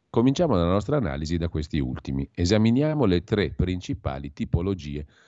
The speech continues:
di consumo, in modo da calcolare una stima del futuro fabbisogno di energia elettrica e di materie prime critiche.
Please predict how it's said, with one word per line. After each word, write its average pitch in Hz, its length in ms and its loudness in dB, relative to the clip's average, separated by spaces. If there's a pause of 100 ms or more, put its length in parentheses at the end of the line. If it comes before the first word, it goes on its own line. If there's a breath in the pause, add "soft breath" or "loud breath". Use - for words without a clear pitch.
(360 soft breath)
di 117 120 0
consumo, 95 680 -2
in 98 140 0
modo 113 320 2
da 85 100 -2
calcolare 92 540 0
una 82 160 -2
stima 123 580 -2
del 90 180 -4
futuro 90 360 2
fabbisogno 98 560 2
di 78 100 0
energia 78 380 0
elettrica 73 520 -2
e 95 120 -4
di 101 100 2
materie 101 440 2
prime 85 340 0
critiche. 82 580 0